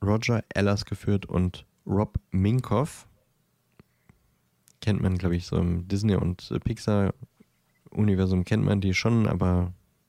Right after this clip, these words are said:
eher auch so aus diesen Zeichentrick- und animierten Filmen. Stimmen haben unter anderem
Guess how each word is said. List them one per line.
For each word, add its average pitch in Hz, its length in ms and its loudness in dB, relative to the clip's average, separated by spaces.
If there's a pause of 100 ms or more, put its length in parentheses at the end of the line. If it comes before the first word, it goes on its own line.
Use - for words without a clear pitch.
(1300)
eher 92 260 0
auch - 120 -2
so - 140 -4
aus 90 120 -2
diesen 85 420 -2 (140)
Zeichentrick- 90 520 -4
und - 100 0
animierten 90 480 0
Filmen. 98 360 0 (1120)
Stimmen 131 680 2
haben 98 380 2 (160)
unter 117 300 2
anderem 95 520 2